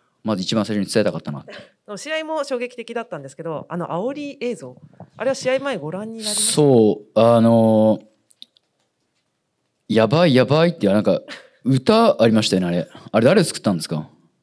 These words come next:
Speaker 2: まあまあ、あの、いつも作っていただいてる。
Speaker 1: あれ、ふざけてますよね。本当に。お前のがやばいぞっていう。ちょっと、あのー、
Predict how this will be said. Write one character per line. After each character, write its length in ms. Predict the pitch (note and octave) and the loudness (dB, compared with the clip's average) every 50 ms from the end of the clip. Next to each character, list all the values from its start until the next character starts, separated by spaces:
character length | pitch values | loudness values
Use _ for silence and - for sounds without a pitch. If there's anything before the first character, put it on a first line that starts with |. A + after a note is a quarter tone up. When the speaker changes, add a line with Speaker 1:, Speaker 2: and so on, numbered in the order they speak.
| _ _ - - _ _ _ _ _ _ _ _ | _ _ -20 -20 _ _ _ _ _ _ _ _
Speaker 2:
ま 120 | G#3+ A3+ | -18 -18
あ 20 | G#3 | -16
ま 80 | F3+ E3 | -14 -14
あ、 60 | D#3 | -14
あ 40 | E3 | -16
の、 240 | D#3+ D3+ C#3+ C#3 C3 | -16 -16 -18 -18 -20
い 80 | E3 E3+ | -20 -20
つ 80 | E3 | -20
も 100 | D#3+ D3+ - | -20 -20 -20
作 180 | - - F#3+ | -20 -20 -20
っ 20 | F#3 | -20
て 80 | D3+ | -20
い 20 | C#3+ | -20
た 80 | D#3+ | -16
だ 80 | D3 D3 | -16 -16
い 80 | D3 | -16
て 100 | _ C#3 | _ -20
る。 280 | B2+ B2+ B2 B2+ A#2+ _ _ - | -20 -20 -20 -20 -20 _ _ -12
Speaker 1:
あ 300 | - F#2 F#2+ G2 A2+ C3 C3+ C#3 | -6 -2 2 2 4 4 6 6
れ、 100 | C#3+ C#3 | 4 4
ふ 200 | C3 - - A2 | 2 0 -4 -2
ざ 200 | G#2 B2+ D3 D3 | 0 2 0 2
け 120 | C#3 C#3 C3 | 2 0 0
て 100 | - A#2 | 2 2
ま 140 | A2 G#2+ G2+ | 2 2 0
す 140 | - - | 0 -2
よ 100 | G2 F#2+ | -2 -2
ね。 320 | F#2+ F#2+ G2 G2+ G#2 G#2 - - - _ _ - - - _ _ _ _ | 0 0 0 0 0 -2 -4 -6 -16 _ _ -20 -20 -20 _ _ _ _
本 300 | - G2+ G#2 G2+ G2 - | -6 -4 -4 -4 -4 -6
当 180 | - - G#2 G2 | -6 -4 -4 -2
に。 300 | F#2+ F#2 F2+ F2 - _ _ _ _ - _ _ _ _ _ _ _ _ _ _ _ _ _ - | -2 -2 -4 -6 -8 _ _ _ _ -20 _ _ _ _ _ _ _ _ _ _ _ _ _ -6
お 140 | - A2 | -2 0
前 280 | B2+ D3+ F#3 G#3 G#3+ G#3+ | 2 2 4 4 4 2
の 100 | G#3+ F#3 | 4 4
が 100 | D3 B2 | 4 4
や 100 | A2+ G#2+ | 4 4
ば 140 | A2+ B2+ A#2 | 4 2 2
い 20 | |
ぞ 140 | - F2+ F2+ | 0 -2 -8
っ 20 | |
て 180 | - _ - D#2+ | -10 _ -12 -12
い 80 | D#2 D2+ | -12 -12
う。 80 | - - _ _ - - - - _ E4+ F4+ - F4+ B3 A3+ - A3 _ | -14 -16 _ _ -20 -20 -20 -20 _ -18 -16 -16 -18 -20 -20 -20 -18 _
ち 180 | - - - - _ _ _ _ _ _ _ G2+ | -14 -14 -14 -14 _ _ _ _ _ _ _ -4
ょ 320 | F#2+ F2+ F2 E2 D#2+ D#2 | -2 -2 -2 -4 -4 -6
っ 40 | - | -8
と、 0 | - | -8
あ 300 | F2 F2+ - - - A2+ | -10 -10 -10 -12 -8 -6
の 640 | A2 G2+ G2 F#2+ F#2+ F#2+ F#2+ F#2+ F#2+ F#2+ F#2+ F2 | -4 -4 -2 -4 -4 -4 -4 -4 -4 -4 -6 -8
ー、 80 | - | -10